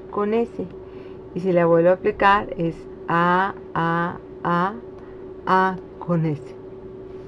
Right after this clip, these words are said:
Y si ahora aplico, por ejemplo,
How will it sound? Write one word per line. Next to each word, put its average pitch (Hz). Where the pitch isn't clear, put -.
Y 190
si 240
ahora 226
aplico, 180
por 175
ejemplo, 214